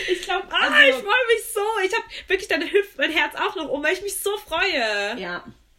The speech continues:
Speaker 1: Ich glaub, es ist halt echt so eine andere Art von Beziehung, die man halt führt.
Speaker 2: Ich glaub auch,
Speaker 1: Was
Speaker 2: ja.
Speaker 1: auch so interessant, dass, also, dass es diese Unterschiede überhaupt gibt.
Speaker 2: Ja.
Speaker 1: Dass unser Gehirn oder weiß ich nicht, was bei sich da auch immer entscheidet, ähm,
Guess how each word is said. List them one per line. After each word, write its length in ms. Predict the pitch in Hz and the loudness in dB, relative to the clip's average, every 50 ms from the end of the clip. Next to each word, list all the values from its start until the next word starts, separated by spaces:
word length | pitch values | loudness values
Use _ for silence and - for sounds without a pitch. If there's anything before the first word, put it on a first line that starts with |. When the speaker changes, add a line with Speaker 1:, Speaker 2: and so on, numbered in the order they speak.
| _ _ - | _ _ -14
Speaker 1:
Ich 120 | 240 - | -14 -8
glaub, 220 | - 269 254 247 | -6 -6 -6 -6
es 140 | 262 - - | -8 -12 -14
ist 100 | 247 - | -12 -8
halt 200 | 254 226 190 - - | -8 -8 -8 -8 -8
echt 180 | 226 220 - | -10 -10 -10
so 60 | - | -10
eine 160 | 220 214 - - | -10 -10 -10 -8
andere 340 | 202 214 233 233 220 - | -8 -8 -8 -8 -10 -10
Art 180 | - - 196 196 | -10 -10 -10 -10
von 220 | - - 233 208 214 | -12 -12 -10 -10 -10
Beziehung, 460 | 214 208 - - 254 269 214 196 196 | -10 -12 -10 -8 -6 -6 -6 -6 -8
die 80 | 190 185 | -10 -10
man 220 | 190 196 202 196 | -10 -10 -10 -8
halt 200 | 214 185 190 190 | -10 -10 -10 -12
führt. 320 | - - - 214 202 196 202 | -16 -14 -12 -10 -10 -10 -8
Speaker 2:
Ich 60 | 202 | -8
glaub 180 | - 214 202 - | -8 -8 -8 -8
auch, 180 | - 175 180 190 | -8 -8 -8 -8
Speaker 1:
Was 100 | 214 190 | -8 -8
Speaker 2:
ja. 80 | 185 185 | -6 -6
Speaker 1:
auch 40 | |
so 120 | 185 185 233 | -4 -4 -4
interessant, 480 | 226 233 240 240 - - 247 240 254 240 | -4 -6 -8 -10 -8 -8 -8 -8 -8 -8
dass, 340 | 233 226 - - - - - - - _ _ _ - - - 202 214 - _ _ - | -10 -10 -12 -16 -20 -20 -20 -20 -20 _ _ _ -20 -20 -18 -18 -18 -18 _ _ -14
also, 420 | 202 196 202 196 190 180 185 - _ _ _ _ _ _ _ _ _ _ _ _ _ _ _ _ | -12 -8 -8 -6 -6 -8 -10 -14 _ _ _ _ _ _ _ _ _ _ _ _ _ _ _ _
dass 160 | - 196 196 - | -14 -12 -12 -12
es 100 | 196 - | -10 -10
diese 200 | 220 185 185 - | -8 -8 -8 -8
Unterschiede 380 | 190 190 214 - - 185 190 | -8 -8 -8 -10 -8 -8 -8
überhaupt 340 | 185 185 190 185 180 - - | -8 -8 -8 -8 -10 -10 -12
gibt. 280 | 220 262 - - - _ _ _ _ _ _ _ - | -12 -12 -12 -14 -20 _ _ _ _ _ _ _ -12
Speaker 2:
Ja. 160 | 202 202 185 - - | -10 -10 -10 -8 -10
Speaker 1:
Dass 160 | 208 208 - | -10 -8 -8
unser 380 | 208 208 196 202 190 190 185 185 - - 196 - _ | -8 -8 -6 -6 -6 -8 -8 -10 -16 -20 -20 -18 _
Gehirn 340 | - 190 - 240 262 269 247 202 | -14 -10 -6 -6 -4 -4 -6 -6
oder 160 | 180 170 170 | -8 -10 -10
weiß 200 | 165 170 180 - | -12 -12 -12 -12
ich 100 | 220 214 | -10 -8
nicht, 180 | 220 190 196 - | -8 -8 -8 -10
was 160 | 185 190 - | -12 -14 -12
bei 140 | - 175 190 | -10 -10 -10
sich 480 | 185 190 196 208 - - - - - | -10 -12 -14 -16 -16 -18 -20 -20 -16
da 140 | - 185 - | -16 -16 -14
auch 80 | 190 - | -12 -12
immer 360 | 185 220 214 208 202 185 - | -10 -8 -6 -6 -8 -8 -8
entscheidet, 680 | - 208 - - 214 208 220 214 214 208 202 - - - - | -10 -10 -8 -6 -6 -6 -6 -6 -8 -8 -10 -12 -14 -16 -12
ähm, 380 | 196 190 190 185 190 190 214 | -10 -10 -8 -8 -8 -10 -12